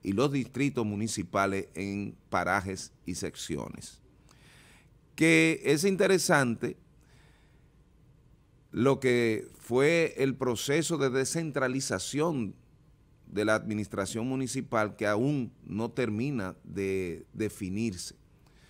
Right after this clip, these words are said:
Porque a todo esto, en la procura de, de mayor transparencia y la, y la procura de ma-,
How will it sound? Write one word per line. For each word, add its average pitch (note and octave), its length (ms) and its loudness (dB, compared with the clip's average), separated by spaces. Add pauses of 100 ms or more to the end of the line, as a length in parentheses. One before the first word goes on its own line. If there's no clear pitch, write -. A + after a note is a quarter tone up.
(480)
Porque B2+ 300 2
a - 100 0
todo E3 320 2
esto, C#3 480 0 (240)
en G#2 200 -4
la G2+ 160 -2
procura B2 580 0
de, G#2 440 -2 (260)
de G#2 140 -2
mayor A2 360 0
transparencia B2+ 880 -2
y - 20 -2
la, F#2+ 160 -4 (100)
y G2 120 -4
la G2 160 -2
procura A2+ 480 -2
de G#2 160 -2
ma-, G2 220 -4